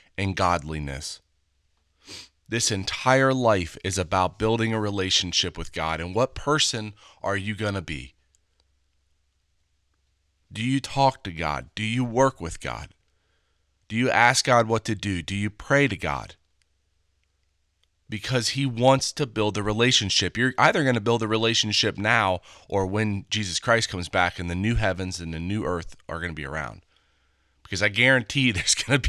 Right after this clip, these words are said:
be, there's gonna be some time to learn that, 'cause it's gonna be a whole new, whole new existence. But take the time with God. Take the time with Jesus Christ. Read the Word. It's gonna just bless you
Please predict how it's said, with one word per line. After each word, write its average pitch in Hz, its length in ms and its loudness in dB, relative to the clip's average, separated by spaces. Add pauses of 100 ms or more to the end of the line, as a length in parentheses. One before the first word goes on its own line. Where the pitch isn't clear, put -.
be, 131 180 2 (760)
there's 135 220 2
gonna 139 200 4
be 131 160 4
some 107 240 0
time 101 480 2
to - 140 -6
learn 98 320 0
that, 95 280 -2
'cause 98 160 -8
it's 104 140 -6
gonna 120 160 -2
be 120 140 0
a 110 100 4
whole 113 420 2
new, 101 440 -2
whole 113 300 0
new 92 360 -4 (160)
existence. - 800 -10 (1120)
But - 160 -16
take 160 240 -4
the 151 80 -4
time 113 720 0 (260)
with 95 180 -8
God. 78 440 -2 (640)
Take 147 180 -6
the 147 100 -4
time 117 720 0 (220)
with 98 120 -6
Jesus 92 380 -2
Christ. 82 400 -4
Read 131 280 -2
the 110 60 -2
Word. 76 440 -6 (840)
It's - 140 -4
gonna 143 240 0
just 101 320 -4
bless 110 320 0
you - 140 -12